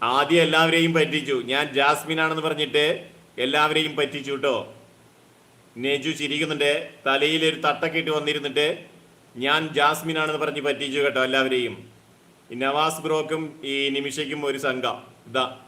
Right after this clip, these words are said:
ജാസ്മിൻ ആണോ, ജാസ്മിൻ ആണോ, അല്ലയോ, ആ-, ആണോ, അല്ലയോ എന്നൊരു ശങ്ക കേട്ടോ.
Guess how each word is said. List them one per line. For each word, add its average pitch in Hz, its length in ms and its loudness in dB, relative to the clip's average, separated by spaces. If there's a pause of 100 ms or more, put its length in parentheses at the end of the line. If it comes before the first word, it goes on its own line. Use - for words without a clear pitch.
(200)
ജാസ്മിൻ 143 520 0
ആണോ, 143 180 0 (300)
ജാസ്മിൻ 135 400 -4 (100)
ആണോ, 139 140 -4 (100)
അല്ലയോ, 131 320 0 (280)
ആ-, 123 120 -6 (140)
ആണോ, 151 200 -2 (320)
അല്ലയോ 147 320 0 (720)
എന്നൊരു 165 280 -2
ശങ്ക 147 180 0 (100)
കേട്ടോ. 127 200 0